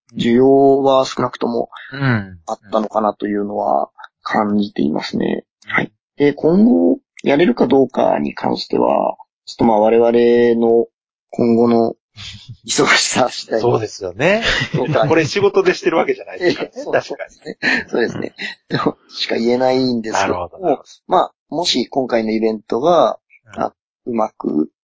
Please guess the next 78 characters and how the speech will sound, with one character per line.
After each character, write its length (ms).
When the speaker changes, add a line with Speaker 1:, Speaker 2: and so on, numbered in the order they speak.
Speaker 1:
い 80
っ 20
て 120
好 220
評 200
を 460
得 240
る 60
こ 100
と 80
が 60
で 60
き 100
ま 60
し 80
た 80
ら、 320
ま 240
あ、 80
あ 40
の、 340
誰 160
か、 460
志 560
を 240
継 160
い 80
で 80
や 120
っ 80
て 100
く 80
だ 80
さ 100
る 60
方 240
が 100
い 60
れ 100
ば、 280
ち 180
ょ 100
っ 40
と 60
ノ 120
ウ 20
ハ 120
ウ 80
と 100
か 120
を 60
提 200
供 180
し 140
て 280
協 140
力 140
し 80
な 80
が 80
ら、 120
Speaker 2:
あ 280
あ、 60
い 40
い 60
で 60
す 160
ね。 100
Speaker 1:
や 40
っ 140
て 100
い 60
け 140
れ 100
ば、 240
い 160
い 20
流 80